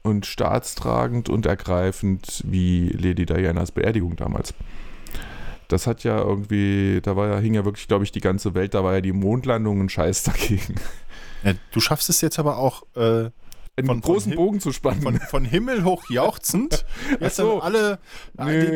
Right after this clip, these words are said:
Speaker 2: die, die
Speaker 1: Nee, es war
Speaker 2: Häupter,
Speaker 1: ja
Speaker 2: die
Speaker 1: eine schöne
Speaker 2: Häupter,
Speaker 1: Beerdigung.
Speaker 2: die Häupter.
Speaker 1: <laughs> Da haben sie auch geweint.
Speaker 2: <laughs> Oh, das war so eine, war so eine schöne Beerdigung, du. Die war so schön, du. Ich hab gar nicht geheult, weil die gestorben ist, aber die Beerdigung war so schön.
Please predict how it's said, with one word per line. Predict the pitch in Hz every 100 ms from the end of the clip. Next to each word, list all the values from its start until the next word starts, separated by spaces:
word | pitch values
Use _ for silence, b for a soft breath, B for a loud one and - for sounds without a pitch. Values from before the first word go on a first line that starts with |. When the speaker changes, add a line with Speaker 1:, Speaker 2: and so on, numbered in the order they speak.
| 170
Speaker 2:
die, | 175
die | 170
Speaker 1:
Nee, | 156 170
es | 277 -
war | 196
Speaker 2:
Häupter, | 202
Speaker 1:
ja | 190
Speaker 2:
die |
Speaker 1:
eine | 175
schöne | 147 226 160
Speaker 2:
Häupter, | 208 202
Speaker 1:
Beerdigung. | 202 - 131 - - - - 160 - -
Speaker 2:
die | -
Häupter. | 101 165 - - 202 -
Speaker 1:
<laughs> | -
Da | 160
haben | 190
sie | 208
auch | 190
geweint. | 640 131 120 - 180
Speaker 2:
<laughs> | -
Oh, | 160 135 135 135
das | 131
war | 139 135
so | 160
eine, | 151 139 139
war | 156
so | 139 156 226
eine | 190
schöne | - 160 156 139
Beerdigung, | 135 123 113 107 107
du. | 110
Die | 107
war | 117 127
so | 120 139 175
schön, | - 160 160 120
du. | 156 123 151
Ich | 156
hab | 160
gar | 156
nicht | 147
geheult, | 147 165
weil | 147
die |
gestorben | 127 - 175 165 131
ist, | 127
aber | 131
die |
Beerdigung | 139 180 170 127 120
war |
so | 113
schön. | 110 - 104 87